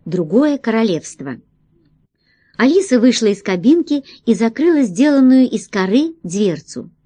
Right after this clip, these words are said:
Теперь незнающий человек никогда не догадается, как попасть в машину времени. «А как же ты оказалась у меня?»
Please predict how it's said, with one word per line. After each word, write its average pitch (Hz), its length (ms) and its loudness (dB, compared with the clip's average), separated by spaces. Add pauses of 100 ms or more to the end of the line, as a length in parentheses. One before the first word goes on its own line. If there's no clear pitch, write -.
(300)
Теперь 269 540 0
незнающий 240 800 2
человек 240 600 -2 (280)
никогда 277 540 2
не 175 140 -2
догадается, 170 680 -4
как 190 260 -4
попасть 254 480 -4
в 175 80 -8
машину 247 400 0
времени. 156 540 -4 (960)
«А - 80 -18 (180)
как 285 260 -2
же 349 140 -6
ты 359 180 -2
оказалась 349 680 -2 (280)
у 311 80 0
меня?» 339 480 0